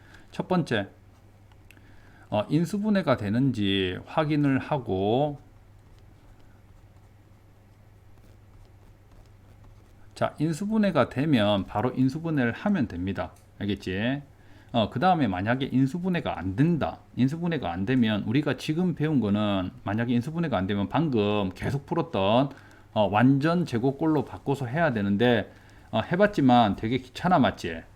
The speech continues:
그래서 사람들이, 어, 그것을 공식으로 만들어 놔버렸단 말이야. 어, 공식으로 만들어 놨는데 그게 바로 뭐냐면 두 번째 단계가,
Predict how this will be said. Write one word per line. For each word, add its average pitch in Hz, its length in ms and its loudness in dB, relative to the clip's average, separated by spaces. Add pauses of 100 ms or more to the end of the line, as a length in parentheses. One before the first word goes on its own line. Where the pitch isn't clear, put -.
(240)
그래서 123 520 0
사람들이, 113 840 0 (380)
어, 98 200 0
그것을 143 540 0
공식으로 156 640 2
만들어 98 400 -4
놔버렸단 90 500 -4
말이야. 95 540 -8
어, 101 160 -4
공식으로 127 420 -2
만들어 98 360 -2
놨는데 98 500 0 (240)
그게 151 280 2
바로 - 260 -2
뭐냐면 98 880 0
두 101 100 -6
번째 117 300 0
단계가, 113 760 0